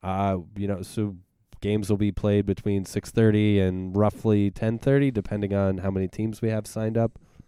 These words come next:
But we're excited for it. You know, it's one of those things where we wanted to,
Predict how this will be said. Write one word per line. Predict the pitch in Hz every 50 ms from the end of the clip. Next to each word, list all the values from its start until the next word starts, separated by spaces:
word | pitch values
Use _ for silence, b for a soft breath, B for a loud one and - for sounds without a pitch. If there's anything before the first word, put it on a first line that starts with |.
| b b b b b b -
But | 120 123
we're | 131 156 170
excited | - - - 214 240 233 170 -
for | - 120 110 110
it. | 113
You |
know, | 127 131 139
it's | 143 135 - - - - b b b b b b b b
one | 131 143 165
of | 170
those | 156 -
things | - 165 156 143 123
where | 127 127 123
we | 120 120 123
wanted | 113 113 120 123 123 120 117 -
to, | - - 117 113 110 107 104 101 98